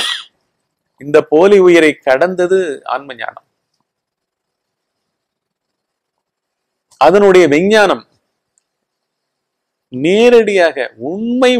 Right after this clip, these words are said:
ஒளி எது அப்படின்னா என்ன? ஆன்ம பொருள் தான் அப்படின்னு முடிக்கிறார். பொழிப்புரைக்கு போவோம். "உனக்கு பிரகாசம் தரக்கூடியது எது?" "எனக்கு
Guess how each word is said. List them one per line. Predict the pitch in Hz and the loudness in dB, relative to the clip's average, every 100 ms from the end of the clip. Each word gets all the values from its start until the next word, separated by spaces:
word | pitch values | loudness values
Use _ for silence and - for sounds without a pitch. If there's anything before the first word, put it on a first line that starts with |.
| 175 | 0
ஒளி | 180 180 | 0 -2
எது | 147 120 113 - - | -4 -6 -10 -14 -16
அப்படின்னா | 131 135 139 127 | -10 -8 -8 -10
என்ன? | 120 117 - | -10 -12 -12
ஆன்ம | 135 120 - | -12 -14 -18
பொருள் | - - - | -18 -16 -10
தான் | - - _ _ - | -12 -12 _ _ -6
அப்படின்னு | 151 139 156 | -4 -2 -4
முடிக்கிறார். | 113 104 - - _ _ _ _ _ 151 | -6 -8 -10 -12 _ _ _ _ _ -2
பொழிப்புரைக்கு | 160 151 113 101 98 98 | 0 0 -4 -6 -10 -16
போவோம். | 98 - _ _ _ _ _ _ _ _ _ _ _ _ _ _ _ _ _ _ _ _ _ _ _ _ _ _ _ _ _ _ _ _ _ _ _ | -18 -20 _ _ _ _ _ _ _ _ _ _ _ _ _ _ _ _ _ _ _ _ _ _ _ _ _ _ _ _ _ _ _ _ _ _ _
"உனக்கு | 151 175 165 156 139 | -4 -2 -2 -2 0
பிரகாசம் | 139 202 202 214 202 | 2 2 2 -2 0
தரக்கூடியது | 165 170 170 165 165 131 | 0 0 -2 0 0 -2
எது?" | 113 - | -4 -6
"எனக்கு | 131 175 175 | -6 -6 -8